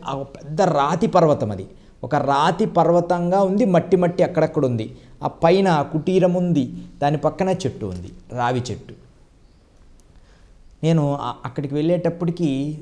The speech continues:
సాయంత్రం మూడు అయి-, మూడు గంటలు అయింది. ఆ సమయంలో నాకు, ఆ, ఆ కుటీరం దగ్గరికి వెళ్ళి ఎవ్వరూ లేరు. "ఓం నమ శివాయ,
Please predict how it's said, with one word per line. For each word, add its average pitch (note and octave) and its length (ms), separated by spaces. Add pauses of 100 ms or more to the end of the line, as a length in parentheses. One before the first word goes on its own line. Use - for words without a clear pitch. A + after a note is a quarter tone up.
సాయంత్రం C3+ 840
మూడు A#2+ 440 (180)
అయి-, A2 120 (160)
మూడు A#2+ 200
గంటలు A#2 320
అయింది. F#2 360 (540)
ఆ G2 100
సమయంలో F#2+ 520 (1600)
నాకు, D#3 600 (400)
ఆ, B2 400 (360)
ఆ C3+ 60
కుటీరం E3 520
దగ్గరికి C3+ 260
వెళ్ళి B2+ 180
ఎవ్వరూ B2+ 440
లేరు. G2+ 340 (1600)
"ఓం D3+ 320
నమ C3+ 160
శివాయ, G#2+ 540